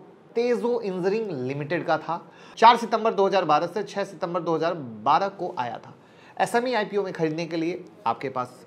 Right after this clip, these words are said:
डीमैट अकाउंट का होना ज़रूरी है, तो लिंक डिस्क्रिप्शन में है। ज़ीरोधा अपस्टॉक एंजल किसी के साथ भी खोल सकते हैं और अगर आप अकाउंट ओपन करेंगे तो आपको स्पेशल Telegram में भी ऐड कर देंगे और कभी-कभी स्टॉक के लेवल भी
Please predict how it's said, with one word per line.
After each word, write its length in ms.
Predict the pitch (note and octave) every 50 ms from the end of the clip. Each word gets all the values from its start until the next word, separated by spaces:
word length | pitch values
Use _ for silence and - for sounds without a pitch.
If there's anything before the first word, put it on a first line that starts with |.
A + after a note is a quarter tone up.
| - -
डीमैट 380 | B2+ B2+ B2+ D3 D#3 F3+ E3 E3+
अकाउंट 300 | D#3+ E3 D#3 D#3 D3+ D3
का 80 | D#3
होना 260 | C#3+ C3+ C3+ B2+ C3
ज़रूरी 400 | C3 A#2+ B2 A#2+ B2 C3 C#3+ D#3
है, 200 | D#3+ F3 E3+ D#3 - - - - - - - -
तो 200 | C3+ A#2 - - - - - - - _ - - - - - C3+
लिंक 300 | B2+ C#3 E3+ F#3 F#3 G3+
डिस्क्रिप्शन 520 | D#3+ D3 D3 - - F3+ F3 D#3 F#3+ F3+
में 140 | F3+ F#3+ G3
है। 120 | G3 F3+
ज़ीरोधा 360 | C#3 C#3 C3+ C3 C3 C#3 D3
अपस्टॉक 420 | D3 D3 C#3+ - - D#3 D3+ D3 C#3+
एंजल 260 | B2+ B2 B2+ C#3+ B2+
किसी 280 | A#2+ C#3+ C3 - D#3 C3
के 100 | D3+ D3+
साथ 180 | D3+ C#3+ C#3+
भी 140 | C#3 C#3+ D3
खोल 240 | C#3+ - F3 F#3 F3
सकते 280 | F3+ E3+ D#3 - E3
हैं 60 | D3+ D3+
और 140 | D3 C3
अगर 160 | C3 A#2+ B2+ B2+
आप 180 | C3 B2+ - - - - -
अकाउंट 300 | C3 C3 C#3+ D#3 D3+ D3+
ओपन 260 | D3 - E3 D#3 D#3
करेंगे 340 | D#3 F#3 F#3+ G#3 G3+ F3+ C#3+
तो 400 | B2 - - - - - - C#3+
आपको 260 | C#3+ C#3 - - D3
स्पेशल 400 | C#3+ - - D3 C3+ - D#3 C#3+
Telegram 460 | - D3 C#3 C3+ B2+ C#3+ D3+ D#3+ E3+
में 160 | F#3+ G3+ G#3
भी 120 | F#3+ G#3 G#3
ऐड 140 | G#3 G3 F#3
कर 160 | G3 G3+ F#3
देंगे 240 | F3 G3 F#3 F3 D#3+
और 220 | C3+ B2 A#2 - -
कभी-कभी 420 | C3+ C3+ D3+ C3+ C#3 B2+ C3+ C#3
स्टॉक 300 | A#2+ - C3 A2+ A2+ -
के 80 | - F3+
लेवल 360 | F3 C#3 A2+ G#2 G#2 A2+ A#2
भी 260 | A2+ G#2+ D#3 G3 G3